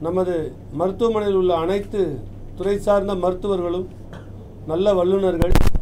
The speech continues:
உங்களுக்கே தெரியும், எந்த துறை எடுத்தாலும் அவர் அப்டேட் என்று சொல்லக்கூடிய knowledge உடையவர்கள்.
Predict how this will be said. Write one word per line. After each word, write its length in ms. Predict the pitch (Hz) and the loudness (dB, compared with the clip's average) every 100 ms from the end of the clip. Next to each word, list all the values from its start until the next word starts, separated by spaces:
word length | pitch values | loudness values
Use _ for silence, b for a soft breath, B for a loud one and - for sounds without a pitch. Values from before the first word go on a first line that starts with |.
| - - - - | 0 -4 -8 -10
உங்களுக்கே 480 | 143 160 185 185 196 | -4 0 0 0 -2
தெரியும், 480 | 196 185 170 175 185 - - - - - - - - | -2 -4 -2 -4 -6 -10 -16 -16 -16 -16 -16 -16 -8
எந்த 320 | 160 202 226 | -6 0 2
துறை 300 | 226 208 202 | 2 0 2
எடுத்தாலும் 640 | 190 180 175 180 175 185 - - - - | 0 0 0 2 2 -2 -8 -14 -14 -4
அவர் 320 | 165 180 165 143 - - - - - - - - - - | 0 0 0 -4 -12 -14 -16 -14 -14 -14 -14 -10 2 4
அப்டேட் 460 | 170 175 - 226 220 | 6 2 0 0 0
என்று 220 | 202 185 | -2 -2
சொல்லக்கூடிய 840 | 180 180 185 180 185 175 175 147 113 - | -4 -2 -2 -2 -4 -2 -2 -4 -8 -6
knowledge 400 | 147 190 214 208 | 0 2 2 0
உடையவர்கள். 560 | 180 165 160 135 127 | -2 -2 -4 -4 -8